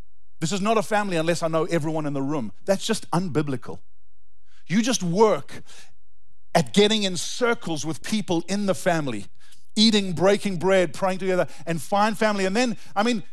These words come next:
you're gonna meet some family members in the extended family that you go like, "Oh, I've just made a new friend." You, I don't even know everyone in this room, but you are family.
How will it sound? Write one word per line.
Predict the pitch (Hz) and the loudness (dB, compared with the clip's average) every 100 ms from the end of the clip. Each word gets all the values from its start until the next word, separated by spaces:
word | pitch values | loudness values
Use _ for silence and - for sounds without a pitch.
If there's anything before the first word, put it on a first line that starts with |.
| - - | -8 -2
you're | 247 | 2
gonna | 277 233 | 4 4
meet | 208 262 | 4 4
some | - 240 | 4 0
family | 196 226 247 226 | 2 2 2 2
members | 202 233 214 | 2 2 2
in | 202 | 0
the | 190 | -2
extended | - 240 226 180 | 0 0 0 2
family | 226 233 202 | 2 2 0
that | 190 | 0
you | 185 | 0
go | 220 | 4
like, | 202 | 4
"Oh, | 262 339 294 | 6 6 6
I've | 311 208 | 4 2
just | 269 214 | -2 0
made | 247 | 2
a | 247 | 2
new | 240 | 0
friend." | 202 254 175 | 0 0 -2
You, | 240 | -6
I | 190 240 | -4 -2
don't | 294 | -2
even | 233 170 151 | -2 -4 -4
know | 131 | -4
everyone | 123 120 110 | -4 -6 -6
in | |
this | 101 - | -6 -8
room, | 95 82 - - - - - - - - | -8 -8 -8 -8 -8 -8 -8 -8 -8 -8
but | 120 | -8
you | 131 120 | -4 -4
are | |
family. | 113 104 101 90 85 | -4 -6 -6 -6 -8